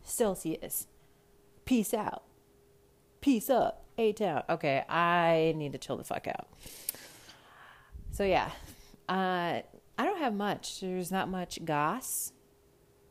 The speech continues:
You know? Nothing that I was like, "Oh my God." Well, the list came out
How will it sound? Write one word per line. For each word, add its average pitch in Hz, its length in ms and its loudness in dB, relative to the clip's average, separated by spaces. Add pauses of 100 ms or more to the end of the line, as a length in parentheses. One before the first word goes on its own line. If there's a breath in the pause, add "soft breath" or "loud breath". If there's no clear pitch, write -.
(800)
You 175 120 -6
know? 165 320 0 (1400 soft breath)
Nothing 180 360 0
that 156 340 2
I 160 180 0
was 156 160 -6
like, 156 200 -6
"Oh 151 140 -8
my 196 180 -4
God." 202 400 -6
Well, 202 180 4
the 196 100 2
list 220 260 4
came 160 200 -2
out - 280 -4